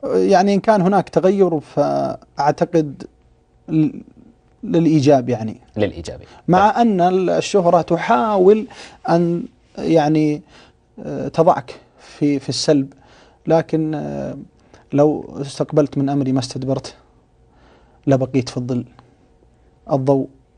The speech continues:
Speaker 1: لا يناسب، آه، شخصيتي.
Speaker 2: جميل. طيب، إذن أعطونا الكتاب باللون الأحمر. هذا بناء على إجابة الأستاذ حاتم. سؤالي الأخير أستاذ حاتم، أنت كاتب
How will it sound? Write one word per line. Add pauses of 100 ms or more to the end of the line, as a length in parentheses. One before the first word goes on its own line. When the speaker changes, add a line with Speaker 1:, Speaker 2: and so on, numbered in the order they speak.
(520)
Speaker 1:
لا
يناسب، (880)
آه،
شخصيتي. (1120)
Speaker 2:
جميل. (340)
طيب، (640)
إذن
أعطونا
الكتاب
باللون
الأحمر. (1700)
هذا
بناء
على
إجابة
الأستاذ
حاتم.
سؤالي
الأخير
أستاذ
حاتم، (960)
أنت
كاتب